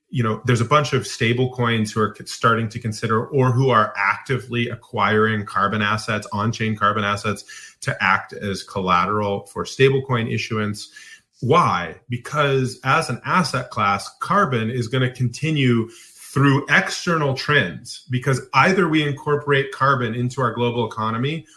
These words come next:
or our global economy will fail. Like, that's the facts of the matter,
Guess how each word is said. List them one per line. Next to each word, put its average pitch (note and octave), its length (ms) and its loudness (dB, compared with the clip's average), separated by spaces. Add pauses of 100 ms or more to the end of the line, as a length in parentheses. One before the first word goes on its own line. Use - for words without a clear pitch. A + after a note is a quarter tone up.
(120)
or C#3+ 160 4
our C#3+ 140 4
global C3 400 -2
economy B2 400 -4
will G#2+ 160 -6
fail. - 480 -4 (240)
Like, A#2+ 220 -4
that's C3 440 0
the A#2 360 -2
facts G#2+ 640 -4
of G#2 200 -8
the G#2+ 60 -6
matter, F#2 540 -6